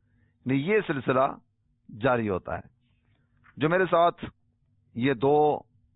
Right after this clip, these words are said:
حضرات تھے، میں نے ان سے پوچھا، "ما ھذا، یہ کیا ماجرا ہے؟" قال انطلق، انہوں نے مجھے کہا کہ آپ چلیے۔ فانطلقنا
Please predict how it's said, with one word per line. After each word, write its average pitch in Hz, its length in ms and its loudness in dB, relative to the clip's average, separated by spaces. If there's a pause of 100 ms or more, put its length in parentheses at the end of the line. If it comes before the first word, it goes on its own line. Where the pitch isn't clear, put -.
(420)
حضرات 120 520 0
تھے، 131 200 -2 (840)
میں 185 140 -2
نے 208 60 0
ان 185 100 -2
سے 151 120 0
پوچھا، 123 360 -2
"ما 170 240 2
ھذا، 104 380 0 (840)
یہ 170 240 -4
کیا 190 160 0
ماجرا 98 380 -2
ہے؟" - 80 -14 (1600)
قال 131 300 2 (760)
انطلق، 98 680 -4 (960)
انہوں 156 160 2
نے 156 60 0
مجھے 135 220 0
کہا 110 360 0
کہ - 240 -12
آپ 113 280 0
چلیے۔ 90 340 -8 (1700)
فانطلقنا 120 640 -2